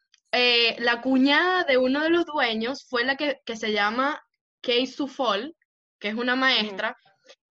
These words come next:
Speaker 1: Ella dijo, bueno, ella ya había visto que habían hecho pruebas con ese mismo producto en niños que agarraban y empezaban a formar cosas.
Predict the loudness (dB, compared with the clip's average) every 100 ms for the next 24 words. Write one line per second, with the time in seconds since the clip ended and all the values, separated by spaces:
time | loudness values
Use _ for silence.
0 | -4 0 2 2 2 2 0 -2 -8 _
1 | _ _ -8 -4 0 2 2 2 2 2
2 | 0 -4 -6 -4 -4 -4 -4 -4 -2 -2
3 | -2 -2 -4 -4 -6 -2 0 2 0 -4
4 | -10 -8 -6 -4 -6 -4 -2 -2 -2 0
5 | 0 -4 -6 -6 -4 -2 2 2 0 -4
6 | -2 -2 -2 -2 -2 -4 -6 -4 -2 -2
7 | -4 -6 -6 -6 -6